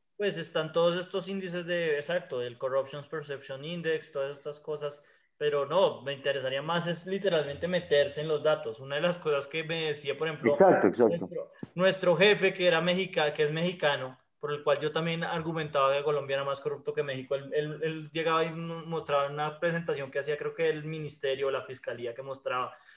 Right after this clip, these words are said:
Speaker 1: bueno, esto es Colombia y esto es México. Y acá en Colombia todos estos tipos al menos están siendo investigados. En México todo el mundo sabe que cometieron estos, estos delitos y no,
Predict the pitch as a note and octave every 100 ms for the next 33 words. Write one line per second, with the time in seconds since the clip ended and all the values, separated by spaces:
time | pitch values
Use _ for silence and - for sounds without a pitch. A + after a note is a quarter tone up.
0 | _ D#3+ E3 D3+ E3 - F#3+ G3+ A3 A3+
1 | F3+ D3 D#3 E3+ E3 C3 - - _ _
2 | _ _ D3+ C#3 D#3+ E3 F#3 G3+ G#3 A3
3 | G#3+ G3 F#3+ F3+ F#3+ F3 G3+ G#3 A3 F3
4 | E3 E3 F3+ F#3+ E3+ D3+ D#3+ E3 E3+ F#3
5 | F#3 D#3 C#3 D#3 A#2 - - _ _ D3
6 | D3 E3+ F3+ G#3+ - - F3+ - - F#3
7 | F#3+ G3+ G3+ G#3 G3 - G3 G3 - F#3+
8 | F#3 D#3+ D#3+ E3+ E3+ F3+ - F#3 F3 -
9 | E3 - F3+ E3 E3+ A3 A3 - E3+ D3+
10 | D3